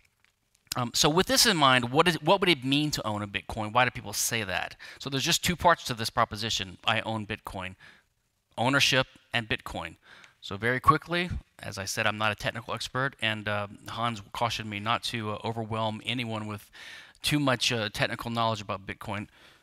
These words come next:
I'm not an expert, but I do have a T-shirt, you know, that's, which I do own. It's a real thing. Um,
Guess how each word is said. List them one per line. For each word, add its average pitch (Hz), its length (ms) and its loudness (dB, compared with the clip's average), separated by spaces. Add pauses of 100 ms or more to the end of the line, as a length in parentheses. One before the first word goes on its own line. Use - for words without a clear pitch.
(240)
I'm 123 80 -2
not 151 140 4
an 107 80 -4
expert, 98 420 -4
but 90 140 -10 (580)
I 120 60 0
do 123 100 -2
have 117 140 0
a 101 60 -4
T-shirt, 87 520 -2 (640)
you 107 60 -6
know, 92 160 -6 (340)
that's, 123 200 0 (920)
which 165 280 6
I 165 80 12
do 165 260 8
own. 131 400 4 (640)
It's - 160 -2
a 139 60 0
real 131 220 4
thing. 113 320 -2 (440)
Um, 127 320 8